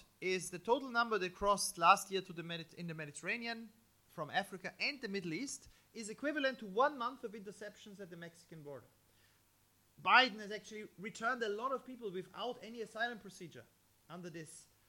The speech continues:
uh, law on pandemics, which Trump introduced, saying that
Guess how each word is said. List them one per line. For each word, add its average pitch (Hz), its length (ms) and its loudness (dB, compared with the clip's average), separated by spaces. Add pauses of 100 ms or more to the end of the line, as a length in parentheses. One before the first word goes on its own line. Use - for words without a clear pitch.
(360)
uh, 135 220 2 (920)
law 175 340 10
on 190 100 0
pandemics, 190 680 -4
which 143 200 -14
Trump 190 320 -4
introduced, 151 680 -14 (220)
saying 180 320 -4
that 160 160 -2